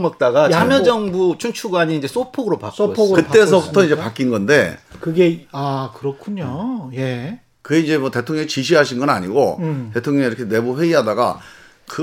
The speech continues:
Speaker 3: 뭐 기자들하고 양주 먹고 양주 먹으면 그게 뭐 얼-, 기사 잘 써주고 이런 문화 좀 우리 고칩시다.
Speaker 2: 예.
Speaker 3: 이 말씀 한마디 하셨어요. 그래서 우리가 이제 우리 이제 비서관들이나 이제 보좌진들이
Speaker 2: 음.
Speaker 3: 그러면 기자들하고 양주 먹는 게 약간 우리 서민들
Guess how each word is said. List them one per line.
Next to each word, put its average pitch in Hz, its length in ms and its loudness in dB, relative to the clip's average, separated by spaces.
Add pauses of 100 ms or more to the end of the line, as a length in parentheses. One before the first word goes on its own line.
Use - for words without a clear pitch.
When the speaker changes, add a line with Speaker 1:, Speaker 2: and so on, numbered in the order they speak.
(120)
Speaker 3:
뭐 180 180 -4
기자들하고 160 540 0
양주 143 300 0
먹고 151 400 -2
양주 147 280 0
먹으면 139 500 -2
그게 135 160 0
뭐 127 140 0
얼-, 110 200 0
기사 123 220 -4
잘 113 160 0
써주고 120 300 -2
이런 156 240 0
문화 143 180 2
좀 120 140 -2
우리 104 80 -8
고칩시다. 113 880 0
Speaker 2:
예. 127 360 -6
Speaker 3:
이 127 120 -2
말씀 170 260 2
한마디 160 320 2
하셨어요. 127 760 2 (720)
그래서 165 400 4
우리가 160 340 4
이제 135 140 2
우리 127 220 2
이제 117 140 -4
비서관들이나 113 840 -2 (120)
이제 110 140 -4
보좌진들이 107 840 -2
Speaker 2:
음. 113 420 -10 (100)
Speaker 3:
그러면 127 580 0
기자들하고 110 800 0
양주 147 520 -4
먹는 175 380 0
게 156 100 -2
약간 139 340 0
우리 123 160 -4
서민들 160 680 -2